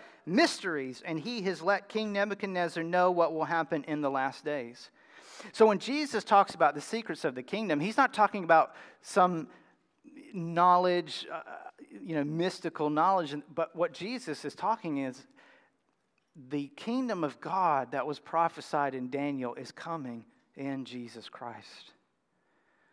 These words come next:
The, this last days kingdom, this end times kingdom has broken into creation, has come to earth in Jesus Christ. That's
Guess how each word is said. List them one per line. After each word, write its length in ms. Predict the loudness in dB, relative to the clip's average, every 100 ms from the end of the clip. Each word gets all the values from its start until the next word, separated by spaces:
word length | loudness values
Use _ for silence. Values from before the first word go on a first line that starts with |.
| _ _
The, 220 | -4 -2 -2
this 260 | -2 -2 -2
last 540 | 2 4 4 0 -4
days 420 | 0 0 0 -4
kingdom, 540 | -6 -6 -4 -6 -10 -2
this 240 | 0 0 -2
end 300 | -2 -2 -2
times 440 | -2 2 2 2 -6
kingdom 500 | -8 -6 -4 -4 -6 -14 -16
has 260 | 2 4 4
broken 720 | -4 4 8 8 6 0 -4 -6
into 720 | -8 -6 -8 -8 -4 -2 -4
creation, 720 | -6 -2 0 2 0 0 -4 0
has 240 | 0 0
come 320 | -4 -2 -2 -4
to 160 | -4
earth 440 | 2 4 4 0 -8 -8
in 320 | -6 -6 -10 -16 -20 -14
Jesus 580 | -8 -6 -6 -4 -6 -6
Christ. 640 | 0 4 4 4 -4 -12 2
That's 440 | 4 4 2 -14